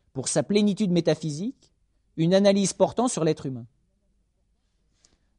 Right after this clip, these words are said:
Dans la mesure donc où l'expérience de l'unité personnelle de l'homme conduit à sa complexité, la compréhension approfondie de cette complexité permet à son tour de comprendre également en plénitude le composé humain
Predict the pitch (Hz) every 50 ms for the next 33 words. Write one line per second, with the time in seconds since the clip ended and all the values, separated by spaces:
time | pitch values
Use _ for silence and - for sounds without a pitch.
0 | _ _ _ _ _ - 151 160 175 175 180 185 196 208 180 185 214 196 175 202
1 | 202 196 165 - 160 170 175 - - 196 196 208 202 180 160 170 170 185 190 196
2 | 190 - 196 180 190 170 - - 185 180 185 180 165 165 165 165 156 147 143 131
3 | - 175 180 175 190 185 165 - - 160 - 170 156 151 160 139 - - 147 135
4 | - 160 180 247 339 - _ _ _ _ _ _ _ _ _ _ _ _ _ _
5 | _ _ _ _ - 151 151 - 196 196 - 208 202 196 - - 208 190 160 170
6 | - - 185 180 - 196 190 185 175 151 151 - 175 156 - - 151 143 147 143
7 | - - - 131 - - 156 196 285 - _ _ _ _ _ _ _ _ _ _
8 | _ _ - 170 165 175 180 175 175 - 185 175 - 196 185 160 156 147 - 165
9 | - - 180 165 156 160 147 156 147 151 165 156 147 127 - 175 170 170 160 147
10 | - 214 175 175 151 - - 185 170 185 175 165 156 156 143 135 139 143 147 170
11 | 226